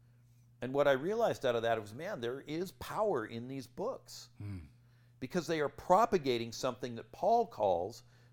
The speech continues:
Speaker 1: doctrines of demons. First Timothy four one and two. "In latter times, some will give heed." They will pay attention to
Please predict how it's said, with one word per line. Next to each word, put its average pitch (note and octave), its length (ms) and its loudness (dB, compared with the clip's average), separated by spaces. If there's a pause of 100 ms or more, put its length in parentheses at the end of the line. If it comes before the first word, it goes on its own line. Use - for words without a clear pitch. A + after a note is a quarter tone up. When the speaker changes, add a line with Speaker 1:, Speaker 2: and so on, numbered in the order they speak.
(120)
Speaker 1:
doctrines D#3+ 540 2
of D3 160 -6
demons. E3 640 -6
First F3 260 -4
Timothy F#3 320 -4
four F3 340 0
one E3+ 200 -2
and E3 120 -8
two. F#3+ 260 -2 (280)
"In A#2+ 160 -2
latter D#3+ 400 6
times, C3 540 0 (260)
some F3+ 680 4
will C3 240 4
give C#3+ 320 4
heed." C3+ 440 -4
They G#2 80 4
will A#2+ 140 0
pay E3 220 -2
attention D#3+ 560 -8
to G2+ 280 -2